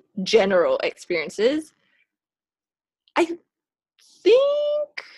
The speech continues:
we've retained some of who we were, but we're probably also really, like,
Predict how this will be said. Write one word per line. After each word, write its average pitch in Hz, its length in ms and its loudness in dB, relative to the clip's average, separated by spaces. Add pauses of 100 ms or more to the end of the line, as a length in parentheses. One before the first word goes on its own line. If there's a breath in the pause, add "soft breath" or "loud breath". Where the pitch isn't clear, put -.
(500 loud breath)
we've 247 180 6
retained 196 500 0
some 170 260 -2
of 180 180 -4
who 180 120 0
we 175 160 0
were, 170 420 -2 (1300)
but - 220 0
we're 147 120 0
probably - 280 -4
also - 240 -6
really, 90 240 -4
like, - 320 -8